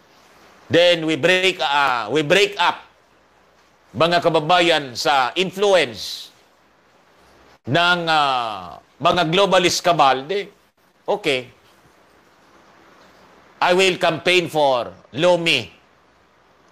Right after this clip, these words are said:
Tatawagin ko na siyang Goto.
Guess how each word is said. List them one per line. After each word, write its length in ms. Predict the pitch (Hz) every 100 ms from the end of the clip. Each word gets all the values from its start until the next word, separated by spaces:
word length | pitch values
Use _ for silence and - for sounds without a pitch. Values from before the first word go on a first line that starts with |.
| _
Tatawagin 720 | 156 151 165 165 175 170 165 147
ko 80 |
na 160 | 151 147
siyang 560 | 143 135 123 107 95 80 - _ - - _ _ _ _ _ _ _ _ _ _ _ _ _ _ - - - - - - _ _ - - - - - -
Goto. 560 | 131 165 170 180 160